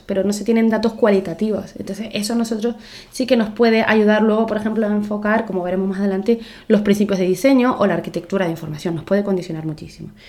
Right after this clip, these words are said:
Y aquí simplemente, ya por ir cerrando esto, quería puntualizar que si hay trabajo previo, aprovechémoslo. No tenemos que, por qué inventar la rueda o montar un, un proyecto de investigación de meses, siempre en todos los proyectos, porque sí, o sea, la investigación es fundamental,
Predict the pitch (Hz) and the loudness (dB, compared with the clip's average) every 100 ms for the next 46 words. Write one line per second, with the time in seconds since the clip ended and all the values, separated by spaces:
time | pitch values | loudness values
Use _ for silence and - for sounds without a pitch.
0 | - - 202 202 262 285 262 277 233 190 | -20 -4 -2 0 2 2 4 2 2 0
1 | 190 202 202 196 196 - 190 196 220 220 | 0 2 2 0 -4 -2 -2 0 0 2
2 | 220 226 254 233 208 190 202 226 233 226 | 2 2 0 -4 -4 -2 0 2 2 2
3 | 240 240 - - - - - - - 185 | 0 -4 -6 -18 -20 -20 -10 -8 0 4
4 | 233 240 240 220 226 240 277 180 185 165 | 6 6 4 4 6 6 6 2 2 2
5 | 156 220 294 214 165 156 185 185 220 233 | 4 4 6 6 2 0 0 4 6 6
6 | 233 208 208 202 196 190 180 175 156 175 | 4 2 2 2 2 4 2 0 2 6
7 | 202 190 180 - 175 170 180 180 180 175 | 6 8 4 4 2 0 0 0 2 0
8 | 175 - - - - - 196 185 180 180 | -6 -14 -20 -20 -16 0 2 2 2 2
9 | 170 196 185 175 170 185 156 196 180 170 | 2 4 4 2 -2 -4 -2 2 4 4
10 | 156 151 214 208 190 185 - 185 208 214 | 4 6 4 6 4 2 0 4 6 6
11 | 202 180 180 180 180 185 185 170 165 165 | 4 2 -2 -4 -6 -4 -4 -4 -12 -14
12 | 156 - 240 214 - - 180 170 165 - | -14 -4 -4 -4 -10 -10 -6 -2 -2 -4
13 | 165 196 277 277 220 196 170 165 185 170 | -2 0 0 0 0 0 0 -4 -4 -4